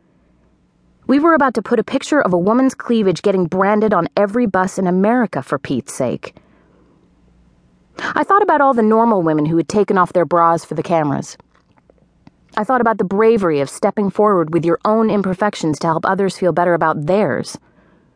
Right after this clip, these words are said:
And all at once, I felt ashamed of being part of the problem. I scanned the site until the images and the words bouncing in my brain became a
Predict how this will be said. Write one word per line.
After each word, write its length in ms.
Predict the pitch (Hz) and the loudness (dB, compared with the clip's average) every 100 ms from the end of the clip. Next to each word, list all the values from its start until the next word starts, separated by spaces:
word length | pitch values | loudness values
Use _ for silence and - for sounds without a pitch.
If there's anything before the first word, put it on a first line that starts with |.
| _ _ _ _ _ _ _ - | _ _ _ _ _ _ _ -10
And 160 | - 214 | -4 0
all 220 | 233 294 | 2 2
at 60 | 302 | 2
once, 260 | 226 208 - | 0 -2 -4
I 80 | |
felt 220 | 196 190 202 | -4 -4 -4
ashamed 520 | - - 208 175 151 | -6 -2 0 2 0
of 80 | 147 | -2
being 180 | 156 | -2
part 220 | 151 170 165 | 0 0 0
of 60 | |
the 80 | 160 | -2
problem. 560 | - 170 151 139 170 - _ _ _ _ _ _ _ _ _ _ _ - | 0 0 0 -2 -4 -8 _ _ _ _ _ _ _ _ _ _ _ -6
I 80 | 202 | -6
scanned 380 | - 269 254 226 | -2 0 0 0
the 60 | |
site 280 | - 240 220 | -2 0 2
until 240 | 185 190 | 0 -2
the 100 | 175 | -2
images 460 | 185 226 202 180 160 | 0 0 2 0 0
and 120 | 165 | 0
the 40 | 160 | 0
words 380 | 175 190 170 | 2 2 2
bouncing 460 | - 185 208 - 180 | 0 0 0 0 -2
in 80 | 170 | 0
my 120 | 160 | 0
brain 360 | 151 175 180 160 | 0 0 2 0
became 320 | 156 165 | 0 -2
a 100 | 156 | 0